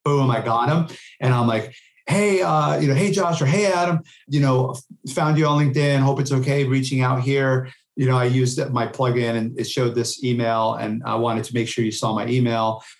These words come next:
Like, I'm kind of sometimes a little bit weird about it, but I never forget the value exchange.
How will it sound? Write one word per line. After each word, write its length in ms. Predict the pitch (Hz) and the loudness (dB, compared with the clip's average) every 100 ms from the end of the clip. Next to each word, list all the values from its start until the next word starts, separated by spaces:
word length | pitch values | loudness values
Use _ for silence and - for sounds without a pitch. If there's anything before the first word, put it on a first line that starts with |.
| _ | _
Like, 260 | 139 135 135 | -4 -4 -4
I'm 220 | 135 151 | -2 2
kind 240 | 147 160 160 | 2 2 0
of 100 | 127 | 0
sometimes 760 | - - 151 147 147 139 - - | -2 -4 -2 0 2 0 -2 -2
a 40 | |
little 240 | 123 156 185 | 0 2 0
bit 160 | 160 | 0
weird 260 | 127 160 185 | 0 0 0
about 240 | 131 117 | 0 0
it, 100 | 110 | -2
but 120 | 120 | -2
I 120 | 117 113 | -2 -2
never 480 | 117 127 135 151 - | 0 0 0 0 -2
forget 540 | 139 127 127 117 - _ _ _ | -2 0 0 -2 -4 _ _ _
the 100 | 123 | -4
value 580 | 104 98 117 113 117 113 | -4 -4 -2 0 0 0
exchange. 520 | 107 - 165 131 127 | -4 -2 -2 -2 -4